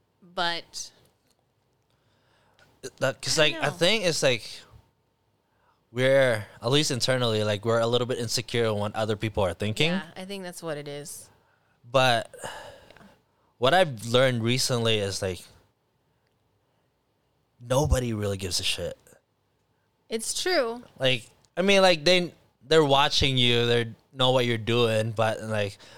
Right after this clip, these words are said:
Speaker 2: at the end of the day, everybody's gotta take care of themselves, you
Speaker 1: Yeah.
Speaker 2: know? Um,
Speaker 1: No, it's true, 'cause even a person from the outside looking in, I really don't,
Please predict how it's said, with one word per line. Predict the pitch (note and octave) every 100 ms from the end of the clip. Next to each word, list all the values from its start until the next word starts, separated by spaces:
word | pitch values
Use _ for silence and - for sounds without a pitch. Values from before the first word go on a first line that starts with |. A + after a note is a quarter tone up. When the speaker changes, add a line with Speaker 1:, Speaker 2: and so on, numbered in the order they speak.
| -
Speaker 2:
at | -
the | C#3+
end | C#3+
of | B2+
the | B2
day, | C3+ B2+ A#2+
everybody's | B2 A#2+ A#2 A#2 A2
gotta | - A2+ G#2+ G2 - -
take | C3 -
care | B2
of | A2+
themselves, | G2+ F#2 - A2+ F#2+ F2+ E2
you | G#2+
Speaker 1:
Yeah. | F#2+ G#2 A#2 -
Speaker 2:
know? |
Um, | G#2 F#2+ F2+ F#2 _ _ _ _ - - - -
Speaker 1:
No, | D4+
it's | G4+ -
true, | D#4 D4
'cause | D#4 B3
even | C#4 D#4 D4
a | B3+
person | - A#3 A3+ A#3 G3+
from | G3+ F3+
the | E3+
outside | F3 F#3+ F#3+ G3 F3+
looking | F3 E3 D3+
in, | D3 E3 F#3+ G3
I | F#3+
really | G#3 A3+ A3
don't, | F#3 F3 E3+ A3